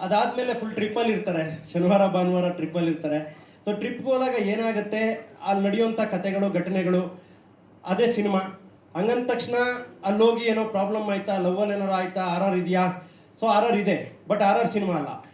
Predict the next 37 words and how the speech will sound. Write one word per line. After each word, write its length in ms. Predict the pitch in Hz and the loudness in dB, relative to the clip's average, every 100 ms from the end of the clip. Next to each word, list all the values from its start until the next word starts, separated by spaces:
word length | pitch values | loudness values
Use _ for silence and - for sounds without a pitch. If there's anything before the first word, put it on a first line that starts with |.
| - - - | -20 -20 -8
ಆ, 100 | 190 | 2
ಒಂದು 280 | 208 220 226 | 2 4 0
ಸೈ-, 420 | 220 - 226 233 | -4 -2 2 2
ಸಸ್ಪೆನ್ಸು, 720 | - 202 - 254 254 233 233 | 2 -2 0 -2 -2 -2 -2
ಸೈಕಾಲಜಿಕಲ್ 680 | 226 208 233 233 196 220 208 | -2 -2 -2 -4 -4 -4 -4
ಥ್ರಿಲ್ಲರ್ 440 | 208 185 226 220 | -2 0 2 2
ಇದೆ. 180 | 190 165 165 - - - - | 2 0 -2 -8 -20 -20 -10
ಹಂಗಂತ 320 | 185 240 240 | -4 -2 -2
ಸಸ್ಪೆನ್ಸು, 540 | 247 208 202 226 226 220 | -4 -4 -4 -4 -6 -4
ಸೈಕಾಲಜಿಕಲ್ 640 | 208 214 208 185 196 190 | -6 -2 -4 -4 -4 -4
ಥ್ರಿಲ್ಲರು 420 | 170 180 196 202 | -2 2 4 6
ಅಲ್ಲ. 180 | 185 165 | 4 2
ಆ, 680 | 156 - - - _ - 175 | 0 -6 -16 -20 _ -10 -6
ಕಾಮಿಡಿ, 800 | 180 208 226 254 262 277 277 190 - - - | -2 2 2 2 2 2 2 -2 -12 -18 -2
ಕಾಮಿಡಿ 260 | 202 247 | -2 -2
ಬೇಕು. 540 | 254 220 226 240 240 - - - - | -2 -2 -2 -6 -8 -12 -20 -18 -6
ಕೆಂಪೇಗೌಡ 380 | 185 240 240 | -4 0 2
ಅಂದಮೇಲೆ 260 | 240 233 226 | 0 -2 -2
ಕಾಮಿಡಿ 280 | 208 214 220 | -2 0 -2
ಇದ್ದೇ 180 | 180 240 | 0 4
ಇರುತ್ತೆ, 320 | 220 214 208 | 4 2 -2
ಕಾಮಿಡಿ 300 | 180 202 202 | -2 0 2
ಬೇಕು. 580 | 180 202 202 202 - - - _ | 2 0 -2 -6 -12 -20 -20 _
ಆ, 20 | |
ಅದಕ್ಕೆ 380 | 175 180 180 202 | -4 -4 -4 -6
ತಬಲಾ 320 | 185 170 190 | -6 -2 0
ನಾಣಿಯವ್ರು 400 | 208 208 202 202 | 2 2 0 0
ಇದ್ದಾರೆ, 460 | 196 196 196 196 190 | 0 0 0 0 0
ಟೆನ್ನಿಸ್ 300 | 180 190 196 | -2 -2 -4
ಕೃಷ್ಣ 240 | 202 202 | -10 -4
ಅವ್ರು 140 | 202 196 | -2 -2
ಇದ್ದಾರೆ, 380 | 190 190 185 180 | 0 0 -2 -2
ಪವನ್ 300 | 170 196 214 | 0 0 0
ಅವ್ರು 140 | 208 | 0
ಇದ್ದಾರೆ, 300 | 190 185 190 | 0 -2 -2
ಕರಿಸುಬ್ಬಣ್ಣ 580 | 190 180 196 202 202 202 | -2 -6 -6 -2 0 2
ಇದ್ದಾರೆ, 600 | 190 180 185 180 - | 2 2 0 -2 -8